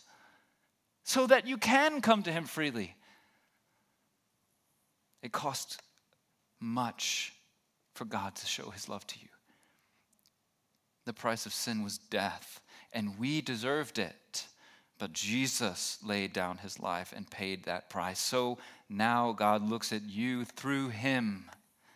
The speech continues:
and sees that your debt has been paid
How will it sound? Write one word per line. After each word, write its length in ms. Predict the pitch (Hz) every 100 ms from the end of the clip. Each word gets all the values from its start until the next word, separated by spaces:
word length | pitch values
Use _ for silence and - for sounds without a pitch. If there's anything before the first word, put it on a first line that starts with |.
| - _ - _ _ _ _ _ _ _ _ _ _
and 140 | 92 101
sees 320 | - 101 90
that 100 | 67
your 140 | 90
debt 260 | 90 98 95
has 140 | 95
been 160 | - 87
paid 360 | 82 87 82